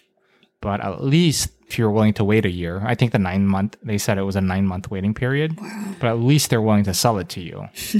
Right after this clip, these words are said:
Speaker 2: <laughs>
Speaker 1: Whereas Rolex, they don't even wanna sell you the watch, even if you have the money, and all these other brands too. So.
Speaker 2: Well, beyond looking at watches this trip, it was also nice because we got to meet up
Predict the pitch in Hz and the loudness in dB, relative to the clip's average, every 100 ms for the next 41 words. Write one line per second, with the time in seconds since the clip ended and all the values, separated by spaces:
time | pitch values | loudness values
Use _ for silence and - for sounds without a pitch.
0 | - 202 _ _ - 113 104 110 123 98 | -2 -10 _ _ -4 0 2 4 2 2
1 | 117 104 107 101 95 92 110 104 87 82 | 2 2 4 4 2 2 4 4 2 0
2 | 87 90 104 95 92 95 90 98 101 87 | 0 0 0 -2 -4 -6 -6 -4 -4 -4
3 | 101 - - - - 110 104 92 85 101 | -6 -12 -20 -20 -8 -2 0 0 0 0
4 | 90 90 90 98 - 110 87 87 - - | 0 -2 -4 -4 -6 -4 -4 -8 -12 -6
5 | 98 98 98 - - - 208 - _ _ | -4 -4 -6 -12 -20 -20 -20 -20 _ _
6 | _ _ 220 220 220 - - - 214 220 | _ _ 0 2 2 -2 -12 0 4 4
7 | 226 262 294 294 269 - _ _ - 196 | 4 0 -4 -8 -12 -12 _ _ -8 -6
8 | 196 202 214 202 190 - 202 - 240 - | -4 -2 -2 -4 -8 -6 -6 -4 -4 -2
9 | 170 214 - _ _ _ _ _ _ - | 0 0 -2 _ _ _ _ _ _ 0
10 | 202 180 196 180 170 - 185 175 - 170 | 2 2 2 0 -2 -4 -8 -4 -2 0
11 | 160 - 170 165 156 156 - | 0 -2 0 2 2 -2 -6